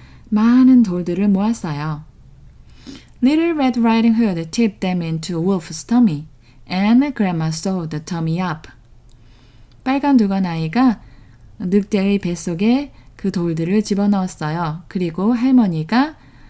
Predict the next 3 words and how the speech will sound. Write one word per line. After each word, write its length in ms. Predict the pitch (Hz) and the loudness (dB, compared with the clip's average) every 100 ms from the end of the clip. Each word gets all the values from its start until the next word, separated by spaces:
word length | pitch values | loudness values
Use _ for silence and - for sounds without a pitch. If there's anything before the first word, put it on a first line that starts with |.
| - - | -20 -8
그 220 | 196 175 | -4 -4
배를 680 | 175 160 160 185 262 330 339 - - - - | -2 -2 -2 0 0 -2 -6 -20 -20 -20 -6
꼬맸어요. 800 | 302 349 349 202 160 147 151 | -2 -2 -4 -6 -4 -6 -10